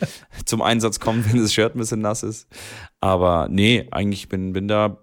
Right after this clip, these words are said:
war aber auch noch nie wirklich so, dass mich das viel, dass mich das gestört hat. Egal ob's Wind, Sonne, Regen, da wird weitergearbeitet und beim Regen auch, da wird halt gespielt. Da ist nicht jetzt, oh, Regenpause, sondern komm,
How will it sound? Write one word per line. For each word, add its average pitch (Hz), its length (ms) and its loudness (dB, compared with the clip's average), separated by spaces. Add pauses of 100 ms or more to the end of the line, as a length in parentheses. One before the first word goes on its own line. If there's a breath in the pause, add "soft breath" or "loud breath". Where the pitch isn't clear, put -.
war 90 300 -2
aber 123 180 2
auch 104 120 0
noch 110 120 0
nie 113 240 0
wirklich 101 260 -2
so, 104 100 -2
dass 95 160 0
mich 101 120 -6
das 101 160 -4
viel, 95 240 -4
dass 95 160 -4
mich 98 120 -8
das - 160 -4
gestört - 320 -4
hat. 87 120 -2
Egal 92 200 0
ob's 92 180 -6
Wind, 95 340 -2
Sonne, 95 600 -2 (220)
Regen, 95 500 -2 (840 loud breath)
da 87 160 -2
wird - 440 -4
weitergearbeitet 104 960 2
und - 640 -10 (720)
beim 95 140 -4
Regen 98 260 -2
auch, 101 200 -2
da 90 140 -6
wird 98 160 -6
halt 95 160 -6
gespielt. 104 460 -4
Da 92 160 -4
ist 92 160 -8
nicht 101 100 -8
jetzt, 98 220 -10
oh, 98 140 -6
Regenpause, 101 640 -2
sondern 101 280 -2
komm, 107 260 -4